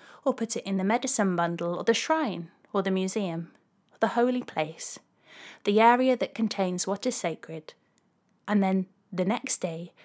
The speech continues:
you probably do much the same again. If to do that is human,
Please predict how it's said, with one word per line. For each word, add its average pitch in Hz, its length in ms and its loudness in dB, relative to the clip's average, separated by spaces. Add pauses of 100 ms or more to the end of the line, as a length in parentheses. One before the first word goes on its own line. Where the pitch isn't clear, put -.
(160)
you 240 80 -2
probably 277 400 2
do 262 160 0
much 208 280 -2
the 190 100 -4
same 208 320 2
again. 160 360 -4 (1400)
If - 120 -18
to 262 100 0
do 285 160 2
that 311 220 0
is 330 200 -2
human, 170 380 -4